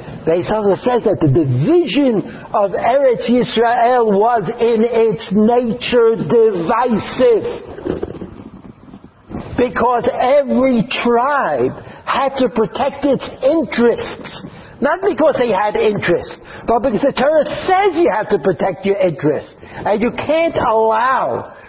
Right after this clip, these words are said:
the Nachal law to go from one tribe to the next. And I remind you, this is all connected to the story of Bnot Tzlafchad, which we don't have time, but that was about Nachal law.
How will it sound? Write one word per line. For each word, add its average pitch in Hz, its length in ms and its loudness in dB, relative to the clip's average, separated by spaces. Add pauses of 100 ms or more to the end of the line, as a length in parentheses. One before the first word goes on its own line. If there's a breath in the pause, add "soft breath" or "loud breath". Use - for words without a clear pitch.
(140 loud breath)
the 196 140 2
Nachal 202 600 0
law 170 180 2
to 175 180 -2
go 220 360 2
from 180 240 0
one 233 240 2
tribe 196 460 0
to 233 120 2
the 262 180 4
next. 320 440 0
And 233 100 2
I 220 120 2
remind 285 520 2
you, 294 120 4
this 240 180 2
is 214 60 2
all 254 260 4
connected 220 300 -2
to 247 100 2
the 185 60 0
story 247 180 2
of 226 80 -2
Bnot 233 240 2
Tzlafchad, - 880 -2
which 202 140 0
we 220 140 2
don't 233 160 2
have 202 180 -2
time, 208 200 2
but 214 120 0
that 262 160 0
was 262 120 0
about 233 260 0
Nachal 262 520 0
law. 190 460 -2